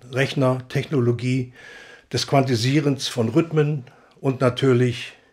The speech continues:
der großen, komfortablen Klangwelt moderner Synthesizer. In der Mixtur dieser beiden Welten, glaube ich,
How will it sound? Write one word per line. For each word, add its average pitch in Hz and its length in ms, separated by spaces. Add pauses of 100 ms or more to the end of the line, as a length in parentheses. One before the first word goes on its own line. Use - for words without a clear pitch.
(640)
der 104 280 (1500)
großen, 120 680
komfortablen 113 1000 (100)
Klangwelt 113 560
moderner 107 480
Synthesizer. - 800 (1500)
In 143 160
der 143 140
Mixtur 147 800 (520)
dieser 139 220
beiden 120 320
Welten, 135 500 (1160)
glaube 127 340
ich, 123 320